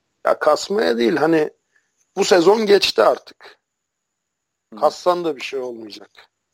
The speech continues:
Speaker 1: Ama önümüzdeki sezonlara yatırım yapmaya başlamak gerekiyor. Yoksa zaten her takım iddialı, iddialı olmasa lige katılmaz.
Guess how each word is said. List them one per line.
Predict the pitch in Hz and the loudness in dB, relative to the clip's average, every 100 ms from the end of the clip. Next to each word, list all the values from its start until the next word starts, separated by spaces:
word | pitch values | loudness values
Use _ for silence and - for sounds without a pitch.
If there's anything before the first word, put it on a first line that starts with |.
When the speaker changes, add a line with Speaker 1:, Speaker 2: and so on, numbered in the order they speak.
| _ _ _ _ _ _ _ | _ _ _ _ _ _ _
Speaker 1:
Ama | - 180 214 | -4 0 2
önümüzdeki | 196 185 170 185 - | 2 0 0 -2 -2
sezonlara | - 180 156 170 175 180 190 | -2 0 4 2 4 2 4
yatırım | 170 151 147 135 127 | 2 2 -4 -4 -4
yapmaya | 127 - 127 123 | -4 -6 -10 -4
başlamak | 127 117 - 120 104 - - - | -2 -4 -4 -2 -2 -8 -20 -12
gerekiyor. | 123 120 113 - 131 | -6 -4 -4 -2 2
Yoksa | 147 151 - 156 | 4 4 2 2
zaten | 156 160 160 | 2 2 2
her | 147 175 - | 2 0 0
takım | - - 160 | -4 -4 -6
iddialı, | 151 139 151 143 139 | -4 2 2 4 0
iddialı | 127 143 143 147 | 0 2 4 4
olmasa | 143 135 - | 2 -2 -6
lige | 151 135 147 | -8 -2 -4
katılmaz. | - 131 - 98 - - | -4 -10 -12 -16 -16 -18